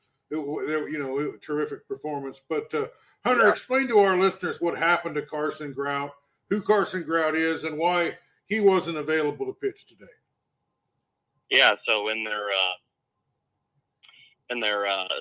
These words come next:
Speaker 3: sub-state final game, um, so I guess first off, so Car-, Carson Grout's only a sophomore,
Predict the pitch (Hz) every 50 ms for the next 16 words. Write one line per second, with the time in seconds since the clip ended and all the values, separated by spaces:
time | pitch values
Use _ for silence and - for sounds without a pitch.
0 | - _ 143 131 - - 131 117 - - _ 120 123 123 120 113 104 104 95 98
1 | 98 95 95 101 101 98 92 92 90 85 80 78 _ _ _ _ _ _ _ _
2 | _ _ _ _ _ _ _ - 139 135 135 131 135 135 135 127 - - 135 131
3 | - - 110 107 104 - _ _ - - 123 117 - 143 143 135 131 127 - -
4 | 147 151 - 156 139 147 151 147 147 143 143 139 127 117 - - 139 127 127 123
5 | - - 104 104 110 117 127